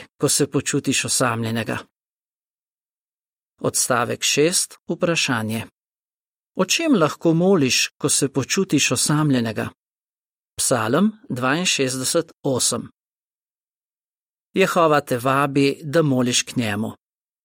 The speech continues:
Vidi, kaj doživljaš, in ti zagotavlja, da bo vedno poslušal tvoje molitve.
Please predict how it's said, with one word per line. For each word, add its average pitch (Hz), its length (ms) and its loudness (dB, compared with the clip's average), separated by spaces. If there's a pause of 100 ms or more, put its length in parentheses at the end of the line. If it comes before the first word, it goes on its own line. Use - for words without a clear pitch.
(120)
Vidi, 185 460 2
kaj 143 240 0
doživljaš, 147 880 0
in 175 160 0
ti 214 100 2
zagotavlja, 202 920 4
da 156 180 2
bo 151 180 4
vedno 165 440 2
poslušal 143 600 0
tvoje 117 360 -2
molitve. 113 560 -4